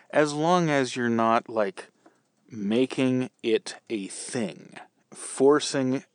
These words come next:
the people within the group to be active and constant participants in the cover-up. Because once you do that, you're creating more social vulnerabilities. And of course, most of this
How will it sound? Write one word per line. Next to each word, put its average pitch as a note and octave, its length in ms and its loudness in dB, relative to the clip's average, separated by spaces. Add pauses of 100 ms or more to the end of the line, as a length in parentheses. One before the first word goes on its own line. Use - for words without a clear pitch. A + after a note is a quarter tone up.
the A#2+ 180 -8
people A#2 400 -4
within D#3+ 440 0
the D3+ 100 4
group A2+ 340 -4
to - 100 -8
be G#2+ 180 -6 (200)
active C#3+ 540 0
and C3 200 0
constant A#2+ 720 -6
participants G#2+ 800 -8
in G2+ 140 -8
the F#2+ 40 -10
cover-up. D#2 640 -12 (460)
Because G#2+ 640 4
once C#3+ 320 2
you C3+ 80 -2
do B2 160 2
that, A#2+ 400 2
you're C3 240 4
creating B2+ 640 2
more G#2 320 -4 (100)
social A2+ 400 0
vulnerabilities. G2 580 -6
And A#2+ 80 -4
of C3+ 60 -4
course, - 260 2 (300)
most D#3+ 380 2
of C#3+ 80 -2
this B2+ 240 0